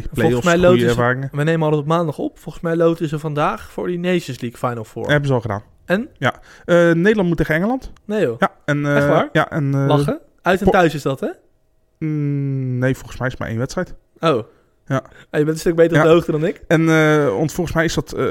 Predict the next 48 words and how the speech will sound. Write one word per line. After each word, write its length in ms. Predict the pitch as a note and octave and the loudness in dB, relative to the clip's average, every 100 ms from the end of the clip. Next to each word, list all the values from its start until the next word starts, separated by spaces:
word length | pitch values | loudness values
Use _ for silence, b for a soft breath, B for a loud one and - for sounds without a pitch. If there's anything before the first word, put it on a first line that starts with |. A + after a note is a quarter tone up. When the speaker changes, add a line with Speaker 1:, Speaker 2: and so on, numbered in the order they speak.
| E2 | -4
Speaker 2:
volgens 300 | B1+ - - | -6 -10 -10
mij 140 | D#3 D3+ | -6 -4
zijn 200 | D3 C#3 | -2 0
de 60 | |
halve 260 | B2 F3 F3 | 0 0 -4
finale 280 | D#3 C#3+ C3+ | -4 -4 -2
wedstrijden 320 | B2+ A#2+ A2+ | -4 -6 -8
vijf 180 | - C#3 | -6 -4
en 60 | A#2 | -4
zes 220 | C3+ D3 | -4 -4
juni 380 | C3+ D#3 F#3 G3+ | -4 -2 -2 -2
en 120 | C#3+ | -4
volgens 200 | B2+ A#2+ | -6 -6
mij 120 | B2 | -6
de 80 | B2+ | -6
finale 380 | - C3+ C3+ C3+ | -6 -6 -2 -2
negen 380 | B2+ C3 B2+ G#2 | 0 0 -2 -6
juni 300 | G2+ G#2 G2+ | -6 -6 -6
of 100 | G2 | -8
zoiets. 300 | - G2 - b b b b b | -12 -14 -18 b b b b b
En 320 | - B2+ B2+ | -8 -4 -4
de 80 | B2+ | -2
andere 240 | C#3+ F3 C3+ | 0 2 2
halve 180 | B2+ | 0
finale 200 | - A#2 A2 | -2 -2 -2
is 80 | |
dan 160 | A#2 A2 | -2 -4
Zwitserland 420 | - A#2+ - A#2 | -2 -4 -2 -4
tegen 200 | A2+ G#2+ | -4 -4
Portugal. 280 | G#2+ A#2 C#3+ | -8 -6 -4
Speaker 1:
Maar 80 | D#3 | -4
is 60 | F3 | -6
dat 120 | E3+ | -6
een 100 | E3+ | -2
neutraal 380 | E3+ E3 F3+ E3+ | -2 0 0 0
terrein? 380 | E3 D3 A2+ B2 _ _ _ _ _ _ _ - _ _ - | -2 -4 -4 -12 _ _ _ _ _ _ _ -20 _ _ -4
Speaker 2:
Oeh, 240 | G3+ C#3 A#2 | -2 0 0
dat 160 | G#3 | 0
durf 220 | B3+ A#3 | 2 0
ik 80 | G3 | 0
niet 80 | F#3 | 0
Speaker 1:
Ik 40 | C#3 | 0
bedoel, 160 | C#3 | 2
Speaker 2:
te 60 | E3 | 4
Speaker 1:
of 80 | C#3+ | 4
je 60 | |
Speaker 2:
zeggen. 120 | B2 | 2
Speaker 1:
nou 20 | D#3 | 2